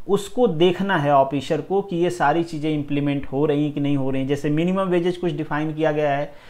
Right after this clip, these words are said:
अ, स्टेट गवर्नमेंट द्वारा, तो क्या जितने भी लोग काम कर रहे हैं उनको मिनिमम वेजेस मिल रहा है कि नहीं मिल रहा है, ओवर टाइम कर रहे हैं तो वो मिल रहा है कि नहीं मिल रहा है,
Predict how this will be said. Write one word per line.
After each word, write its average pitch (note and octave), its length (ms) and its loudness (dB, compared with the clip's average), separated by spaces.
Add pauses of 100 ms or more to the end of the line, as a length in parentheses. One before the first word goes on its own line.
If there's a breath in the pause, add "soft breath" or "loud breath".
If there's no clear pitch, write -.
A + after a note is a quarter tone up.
(220 loud breath)
अ, C#3+ 120 2
स्टेट D3+ 340 -2
गवर्नमेंट D3 460 2
द्वारा, C3 380 0 (320)
तो D#3 60 -4
क्या D#3 280 4
जितने D3 360 -2
भी D3 120 2
लोग D3 220 0
काम C#3+ 240 0
कर C#3 160 -2
रहे C#3 80 -2
हैं C#3 80 -2
उनको C#3 160 -2
मिनिमम C#3+ 360 0
वेजेस C#3 260 -2
मिल C#3 200 -2
रहा C3+ 100 2
है C3 60 0
कि C3 120 -4
नहीं C3+ 160 -2
मिल C3+ 160 -2
रहा B2+ 180 -4
है, A#2+ 160 -10 (200)
ओवर D3 240 0
टाइम C#3+ 280 -2
कर C#3 140 -2
रहे C3+ 100 -2
हैं C3 100 -6
तो C3+ 60 -6
वो C3+ 120 -2
मिल C#3 220 -2
रहा C3+ 140 2
है B2+ 80 0
कि C3 120 -4
नहीं B2+ 180 0
मिल B2+ 200 -2
रहा B2 220 -2
है, A#2+ 260 -4